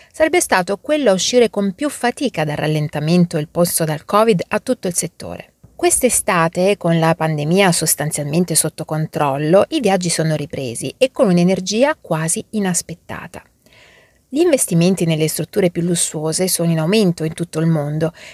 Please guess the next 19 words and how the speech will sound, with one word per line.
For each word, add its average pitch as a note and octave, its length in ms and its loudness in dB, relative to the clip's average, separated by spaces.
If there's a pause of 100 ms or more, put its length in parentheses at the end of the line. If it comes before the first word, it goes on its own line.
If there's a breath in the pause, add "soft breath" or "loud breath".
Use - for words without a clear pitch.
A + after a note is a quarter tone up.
e C#4 160 2
coinvolgono A#3 520 2
spesso - 380 -2
anche E3+ 240 0
marchi D#3+ 320 -2
della D3+ 280 -2
moda D3+ 480 -2
che C#4 160 -6
non D#4+ 100 -4
fanno E3+ 300 0
che F3 140 -4
portare F3+ 480 0
la E3 80 4
loro A#3 180 4
estetica E3+ 640 -6
in D4+ 200 -4
lounge D#3 380 0
e E3+ 100 -6
suite. - 600 -12